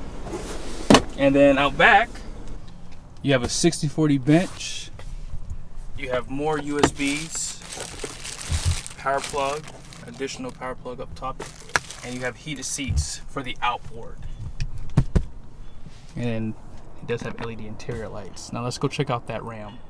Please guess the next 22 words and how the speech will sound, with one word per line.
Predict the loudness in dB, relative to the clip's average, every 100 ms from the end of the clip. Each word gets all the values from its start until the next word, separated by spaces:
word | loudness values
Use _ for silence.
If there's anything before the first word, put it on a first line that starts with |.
| -14
So | -14
check | -6 -4 0
out | 0 0
the |
door | -4 -4 -4
card | 0 0 0
of |
the | -4
Ram. | -8 -8 -6 -6 -6 -4
This | -2
is | -2 -4 -8
really, | -8 -6 -6 -6 -10 -10
really | -10 -10
nice. | -10 -10 -10 -8
And | -6
this | -4 -4
is | -4 -4
not | -4 -4 -4
even | -4 -6
the | -6
nicest, | -4 -4 -4 -6 -8
actually. | -6 -8 -8